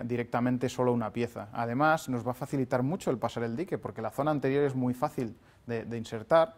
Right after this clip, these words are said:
el dique, en la zona posterior es donde es un poquito más difícil y si vamos directamente a la zona posterior va a ser mucho más difícil pasar los contactos. Pero una vez que hemos pasado los anteriores es más fácil los posteriores. Fundamental, el, eh, si, si es posible, poner el clamp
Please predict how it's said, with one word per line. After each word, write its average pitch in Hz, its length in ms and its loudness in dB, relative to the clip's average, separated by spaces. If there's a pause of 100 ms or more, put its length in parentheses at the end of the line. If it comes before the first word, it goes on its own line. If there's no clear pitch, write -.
(220)
el 120 160 0
dique, 151 240 0
en - 380 -10
la 120 80 2
zona 127 220 0
posterior 135 360 2
es 107 100 -4
donde 117 200 0
es 117 100 -6
un 143 60 -2
poquito 135 260 -2
más 131 120 2
difícil 131 440 -4
y 127 60 -2
si 123 120 -4
vamos 156 240 0
directamente 147 500 2
a 131 40 6
la 127 40 4
zona 127 220 -2
posterior 123 420 -2
va 123 60 0
a 120 60 0
ser 120 100 -6
mucho 120 300 -4
más 113 160 -4
difícil 107 340 -10
pasar 110 280 -10
los 107 120 -12
contactos. 101 580 -14
Pero 120 140 -2
una 143 140 4
vez 143 100 2
que - 80 -6
hemos 135 160 0
pasado 131 320 2
los 120 100 -2
anteriores 123 460 2
es 110 60 -6
más 113 160 -4
fácil 107 260 -8
los 101 120 -14
posteriores. - 680 -18 (1120)
Fundamental, 131 760 6
el, 120 320 4
eh, 98 240 -4
si, 127 180 -4 (120)
si - 140 -2
es 131 100 0
posible, 185 580 2
poner 127 380 2
el 123 140 0
clamp 147 360 0